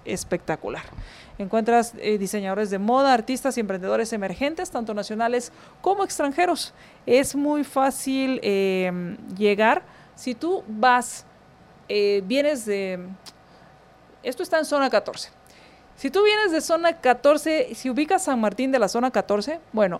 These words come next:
antes de llegar a la San Martín, a mano izquierda hay un centro comercial y ahí está, esa es la novena calle, nueve veintiuno en zona catorce. Antes de llegar a la San Martín de zona catorce, tú al lado izquierdo, ahí está Starevi,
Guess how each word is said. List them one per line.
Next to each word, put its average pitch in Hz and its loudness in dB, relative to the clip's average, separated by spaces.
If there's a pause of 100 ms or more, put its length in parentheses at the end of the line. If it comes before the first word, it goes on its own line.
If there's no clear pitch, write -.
antes 339 0
de 285 2
llegar 226 4
a 269 2
la 269 0
San 220 -4
Martín, 214 -4 (480)
a 226 4
mano 285 2
izquierda 208 0 (100)
hay 220 0
un 247 -2
centro 247 0
comercial 220 2
y 226 4
ahí 220 6
está, 285 2
esa 233 0
es 277 -2
la 240 4
novena 220 4
calle, 254 4
nueve 233 2
veintiuno 196 -4 (320)
en 196 0
zona 202 0
catorce. - -6 (280)
Antes 277 2
de 247 2
llegar 240 8
a 277 4
la 262 4
San 220 0
Martín 202 0
de 254 4
zona 254 2
catorce, 240 0 (120)
tú 262 -4
al 202 -2
lado 247 4
izquierdo, 254 2
ahí 208 4
está 220 0
Starevi, 226 2